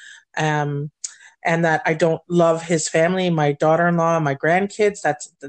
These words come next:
they're a whole other beautiful aspect of my life now. They just have a different position in my life.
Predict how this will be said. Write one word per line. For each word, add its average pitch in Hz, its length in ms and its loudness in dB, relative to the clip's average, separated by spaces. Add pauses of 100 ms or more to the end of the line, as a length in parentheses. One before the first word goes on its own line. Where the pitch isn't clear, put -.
(280)
they're 175 200 4
a 165 60 2
whole 202 420 2
other 180 380 0 (100)
beautiful 180 400 0
aspect 180 500 -2
of 208 60 -4
my 208 140 0
life 214 320 2
now. 233 320 0 (400)
They 175 100 2
just 175 220 -2
have 165 100 -2
a 160 60 0
different 165 400 -4 (180)
position 165 440 -2
in 143 80 -2
my 135 160 -4
life. 151 380 -2